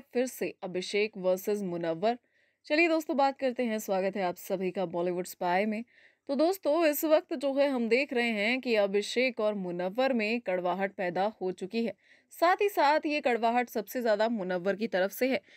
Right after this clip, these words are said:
क्योंकि अभिषेक ने अपनी तरफ से कोशिश कर ली है कि वो चीज़ों को सॉर्ट आउट करें,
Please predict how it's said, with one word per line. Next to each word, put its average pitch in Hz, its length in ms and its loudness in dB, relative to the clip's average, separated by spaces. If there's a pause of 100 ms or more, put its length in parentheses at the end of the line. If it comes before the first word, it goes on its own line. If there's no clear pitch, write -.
(160)
क्योंकि 320 200 0
अभिषेक 339 540 2
ने 294 220 0
अपनी 285 240 -2
तरफ 247 240 0
से 277 140 -4
कोशिश 233 420 -2
कर 226 180 0
ली 247 200 2
है 233 160 2 (100)
कि 285 80 -4
वो 262 160 -2
चीज़ों 220 360 -2
को 220 160 -2
सॉर्ट 175 340 -4
आउट 165 180 -4
करें, 180 240 -2